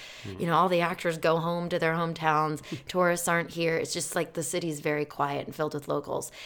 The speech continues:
Speaker 2: And I've never gotten to experience that, and I always wondered what it would be like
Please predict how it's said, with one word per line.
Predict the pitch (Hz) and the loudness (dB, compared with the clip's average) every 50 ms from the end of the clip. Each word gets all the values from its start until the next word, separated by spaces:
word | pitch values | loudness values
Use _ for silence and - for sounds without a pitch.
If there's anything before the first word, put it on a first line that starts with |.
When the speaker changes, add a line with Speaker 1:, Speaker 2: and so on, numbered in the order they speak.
| - - | -12 -4
Speaker 2:
And | - 190 180 | 0 2 4
I've | 165 180 180 | 4 4 4
never | 196 185 180 175 185 180 | 4 4 4 4 4 4
gotten | 175 160 165 - - | 2 2 0 0 -2
to | - 170 | -2 -2
experience | 156 147 - - - - - - 156 160 170 196 - | -2 -2 -4 -6 -6 -4 -2 -2 -2 -2 -2 -2 -2
that, | - 190 190 196 165 | 2 4 4 4 4
and | 156 | 2
I | 147 139 | -2 -2
always | 151 156 147 - | -2 -4 -4 -4
wondered | 151 147 156 165 165 165 | -4 -2 -2 -4 -4 -4
what | 156 - | -4 -6
it | - | -6
would | - - - | -6 -8 -8
be | - 143 147 | -8 -8 -6
like | 147 175 196 214 226 233 - - - | -4 -2 -2 -2 -2 -6 -8 -14 -20